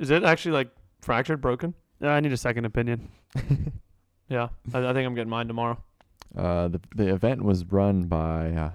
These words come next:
Speaker 3: loyal listener Dom from Youngstown. So thanks, Dom, for the great event. It was,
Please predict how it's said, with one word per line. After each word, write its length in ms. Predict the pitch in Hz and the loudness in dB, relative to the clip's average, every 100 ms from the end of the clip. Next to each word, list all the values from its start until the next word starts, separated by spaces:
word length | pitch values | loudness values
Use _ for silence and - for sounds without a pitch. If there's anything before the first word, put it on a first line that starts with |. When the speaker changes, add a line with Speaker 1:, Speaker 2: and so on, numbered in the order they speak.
| 107 - | -10 -8
Speaker 3:
loyal 280 | 85 87 82 | 0 2 2
listener 480 | 90 - 87 80 80 - | -2 -2 -2 -2 -6 -4
Dom 420 | 80 78 90 143 - - - - | -2 -2 -4 -6 -12 -20 -20 -10
from 240 | - 87 - | -8 -8 -6
Youngstown. 640 | 95 82 - 85 85 151 | -4 -2 -4 -4 -4 -6
So 320 | - 95 85 - _ _ _ _ _ | -8 -4 -4 -6 _ _ _ _ _
thanks, 220 | 87 90 - | -6 -6 -4
Dom, 300 | 90 90 95 | -2 -2 -2
for 100 | 87 | -6
the 80 | |
great 220 | 85 85 85 | -2 -2 -2
event. 340 | 80 95 98 | -2 -6 -6
It 40 | |
was, 220 | 78 71 | -8 -10